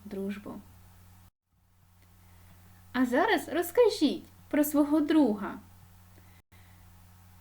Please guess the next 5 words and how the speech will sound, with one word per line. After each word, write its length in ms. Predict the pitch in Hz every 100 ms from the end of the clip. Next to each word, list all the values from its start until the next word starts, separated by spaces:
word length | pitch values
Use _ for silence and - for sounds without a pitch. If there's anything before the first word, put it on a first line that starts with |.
| - - - - -
А 140 | 220 220
потім 480 | - 523 571 427 440 -
запишіть 880 | 233 208 571 302 285 - 240 247 - -
цю 180 | 214
розповідь 500 | 196 240 - 226 208